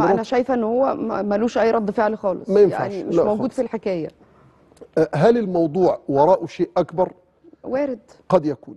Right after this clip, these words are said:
Speaker 2: هل فعلًا ممكن تكون غلطت في الأب والأم، فعشان كده، آه، آه، آه، سلفها بي-، بي-، بي-، بيطردها؟ قد يكون. نحن لا نكذبها خالص، بالعكس، احنا بنجاوب على الكلام اللي هي بتقوله.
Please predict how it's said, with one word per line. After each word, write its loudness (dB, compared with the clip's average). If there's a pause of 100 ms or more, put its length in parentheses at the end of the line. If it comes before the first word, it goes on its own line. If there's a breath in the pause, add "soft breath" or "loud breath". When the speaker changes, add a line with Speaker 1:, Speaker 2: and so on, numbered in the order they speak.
(340)
Speaker 2:
هل -2
فعلًا 0
ممكن -6
تكون -2 (100)
غلطت -4
في -6
الأب -2
والأم، -2 (240 soft breath)
فعشان -8
كده، 0 (160)
آه، -4 (320 soft breath)
آه، -2
آه، -10
سلفها 0
بي-، -2
بي-، 0
بي-، -2
بيطردها؟ 0 (440)
قد 0
يكون. -2 (220)
نحن -6
لا 4
نكذبها -2
خالص، 0
بالعكس، -2 (260 soft breath)
احنا -4
بنجاوب 2
على 2
الكلام 0
اللي 0
هي 2
بتقوله. -10